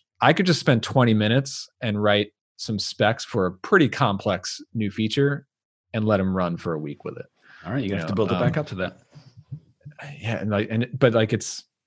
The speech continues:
Speaker 1: I wasn't planning on doing this right now. <laughs> Like, yeah.
Speaker 2: Mm-hmm.
Speaker 1: But, you know, I, you know, really thinking about it, it's like, today is, uh, is September eleventh. I think he's still gonna be, uh, you know, with me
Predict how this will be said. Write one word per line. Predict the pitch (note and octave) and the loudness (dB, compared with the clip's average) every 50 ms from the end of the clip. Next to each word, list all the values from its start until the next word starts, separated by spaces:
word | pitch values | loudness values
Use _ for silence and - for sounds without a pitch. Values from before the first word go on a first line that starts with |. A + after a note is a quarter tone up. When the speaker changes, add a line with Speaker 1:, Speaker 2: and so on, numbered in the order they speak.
| _ _ _ _ _ | _ _ _ _ _
Speaker 1:
I | - F2+ | -4 -4
wasn't | F2 F2 G2+ F#2+ - | -4 -4 -4 -6 -2
planning | B2 D3 D#3 C3+ G#2+ | 0 2 2 2 2
on | G2 F2 | 0 0
doing | F2+ E2+ E2 D#2 | -2 -4 -4 -6
this | D#2 - | -6 -6
right | F2+ E2+ E2 | -6 -6 -4
now. | D#2+ - G2 | -2 -2 0
<laughs> | G2+ G2 | 0 2
Like, | G#2 A2 A2+ - - - | 2 0 0 2 4 6
yeah. | - | 6
Speaker 2:
Mm-hmm. | A#3 A#3 A3+ A#3 A#3 A#3 A#3 A#3 A#3+ B3 A#3 A3 F3 - D3 C3 A#2 - F3 F3+ F#3+ | 8 8 6 6 6 6 6 6 6 6 6 4 -2 -2 -2 -2 0 2 4 4 8
Speaker 1:
But, | F#3+ F#3 F3+ F3 F#3 F#3 | 8 8 8 8 8 8
you | F#3+ F3+ | 8 8
know, | E3 D#3 D3+ D3 - D#3 | 8 8 6 6 6 6
I, | C#3+ C#3 - - - - | 6 4 4 2 -6 0
you | F3 E3 | 4 6
know, | D3 C#3+ | 8 8
really | C#3 C#3+ D#3+ E3+ E3+ D#3+ D3+ | 8 10 10 12 12 10 10
thinking | - D#3+ C3 D3 C#3+ | 8 4 6 6 6
about | C3+ C3 B2 B2 A#2+ | 8 8 8 8 8
it, | B2 A#2+ - | 6 4 2
it's | A#2+ A2+ - - - - | 0 -4 -4 -6 -8 -4
like, | A#2 A2+ G#2 - | -4 -4 -4 -2
today | - C3+ B2+ C3 C3+ C#3 C3 | 0 6 8 8 10 10 10
is, | B2+ B2 A#2+ A2+ - - | 8 6 6 4 2 2
uh, | A2+ A2 G#2+ A2 | 2 2 2 0
is | A2+ - | -2 -4
September | - G#2+ - - B2 A#2 A2 G#2 | -4 -6 -2 -2 -2 0 2 0
eleventh. | F#2+ F#2+ G2+ G#2 G#2+ G#2+ A2+ A2+ A2+ G#2 - - - _ _ _ _ _ - | 0 2 2 2 2 2 2 0 0 -2 -4 -12 -20 _ _ _ _ _ -10
I | G#2 | -10
think | G2 - A#2+ G#2 - | -6 -6 -6 -6 -4
he's | - G#2+ G2+ - | -4 -4 -4 -6
still | - - - - - A#2 G#2+ G#2 | -8 -12 -10 -2 0 0 0 2
gonna | G#2+ G#2 G#2 | 0 -2 -2
be, | G2 G#2+ G#2 G2+ | 0 0 0 0
uh, | G2 - - _ _ _ - - - - G2+ | 0 -2 -6 _ _ _ -20 -20 -20 -14 -10
you | A2 G#2 | -6 -4
know, | F#2+ F#2 | -4 -2
with | F#2 G#2 G#2 G#2 - | -2 -2 -2 -2 -2
me | G#2+ F#2+ F#2 F2+ | -4 -4 -4 -6